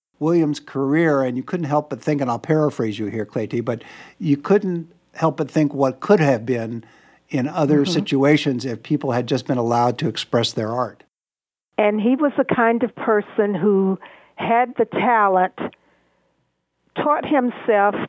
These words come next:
Speaker 2: to draw upside down so that he wouldn't have to sit beside his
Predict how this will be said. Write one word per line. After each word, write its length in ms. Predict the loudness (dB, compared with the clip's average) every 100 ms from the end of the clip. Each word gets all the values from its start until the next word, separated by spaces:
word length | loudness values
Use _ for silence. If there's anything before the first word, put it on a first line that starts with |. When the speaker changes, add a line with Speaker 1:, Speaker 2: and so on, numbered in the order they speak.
| -10 0
Speaker 2:
to 560 | 2 4 4 2 0 -6 -14
draw 500 | -6 0 2 4 2 2
upside 580 | 0 0 -2 2 2 2
down 540 | 0 2 -2 -4 -8 -12 _ _ _ _ _ _ _ _ -20 -8 0
so 140 | 0
that 180 | 2 2
he 200 | 2 2
wouldn't 260 | 0 0
have 240 | 2 0 0
to 100 | -4 -4 -2
sit 240 | -2 -2 -4
beside 520 | -4 0 2 2 2
his 160 | 0